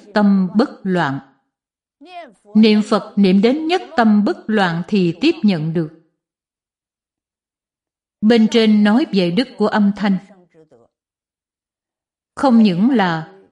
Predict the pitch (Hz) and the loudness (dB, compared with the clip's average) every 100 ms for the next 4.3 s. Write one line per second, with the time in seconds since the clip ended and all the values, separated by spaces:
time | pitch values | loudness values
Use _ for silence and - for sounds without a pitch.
0 | _ - 233 208 185 180 233 247 330 - | _ -4 0 2 0 -4 -2 -2 -2 -4
1 | 214 190 202 202 165 208 185 - 240 339 | -4 -2 -2 -2 -2 -4 -4 0 0 0
2 | - 226 208 202 165 151 - _ _ _ | 0 0 2 -2 -6 -8 -14 _ _ _
3 | _ _ 285 254 196 _ 233 208 180 180 | _ _ -20 -20 -20 _ 0 2 2 0
4 | 160 156 | -2 -6